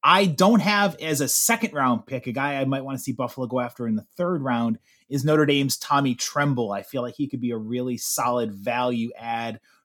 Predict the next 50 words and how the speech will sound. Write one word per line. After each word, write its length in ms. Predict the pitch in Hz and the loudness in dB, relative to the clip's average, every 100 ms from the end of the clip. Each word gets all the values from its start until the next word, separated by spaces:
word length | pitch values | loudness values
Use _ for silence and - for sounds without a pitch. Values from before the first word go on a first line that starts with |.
| - | -4
for 80 | 135 | 0
Buffalo 480 | 139 123 135 127 | 0 0 0 -2
if 140 | 123 - | -2 -4
he 120 | 135 | -2
lasts 720 | 123 123 123 123 - - - - | 0 2 2 2 0 -2 -6 -4
to, 100 | 131 | -4
I 80 | |
think, 200 | 127 123 | -4 -8
pick 200 | - 127 | -10 -8
ninety-one 600 | 123 120 117 113 113 120 | -4 -2 -2 -4 -4 -4
or 60 | 117 | -2
ninety-three 600 | 113 110 107 - 120 113 | -4 -4 -8 -10 -10 -8
when 120 | 107 | -6
Buffalo 440 | 104 110 - 110 107 | -8 -10 -10 -10 -8
goes 440 | 107 104 104 - _ _ _ - | -8 -8 -8 -12 _ _ _ -8
in 120 | 131 | -6
the 60 | 113 | -6
third 320 | - 127 113 | -2 0 0
round. 300 | 110 98 98 | -2 -2 -4
But 140 | 110 | -4
that, 240 | 156 156 - _ _ - | 0 -2 -4 _ _ 2
as 200 | 190 220 | 6 6
I 80 | |
mentioned 340 | 220 240 - 196 | 6 4 0 -2
earlier, 300 | 208 202 160 | 0 2 2
Jamie, 320 | 147 135 131 | 0 -2 -4
my 380 | 131 135 160 196 | -4 -4 -4 -4
six 400 | - - 190 - | -2 -2 -2 -4
picks 500 | - 165 147 - - - _ 127 | -2 -2 -2 -8 -8 -14 _ -8
are 140 | 127 | -2
all 260 | 143 156 160 | 4 6 6
on 180 | 139 143 | 4 0
the 80 | 127 | 0
defensive 760 | 110 156 151 160 - 156 143 - - | -4 -8 -6 -4 -2 -2 -4 -12 -10
side 340 | - 147 151 | 0 2 2
of 80 | 135 | 0
the 60 | 127 | 0
ball. 340 | 123 123 123 | 2 4 4
I 120 | 139 | 0
do 200 | 139 220 | 0 2
have 220 | 247 233 147 | 4 4 2
one 320 | 151 196 208 | 0 2 4
offensive 500 | 190 190 180 185 135 | 2 2 0 0 0
guy 300 | 156 151 143 | 0 2 0
I 60 | |
could 200 | 139 139 | -2 -4
mix 280 | 131 143 - | -4 -6 -6
in 160 | 147 135 | -4 -4
with 180 | 131 131 | -4 -2
my 380 | 120 117 113 | 0 0 -2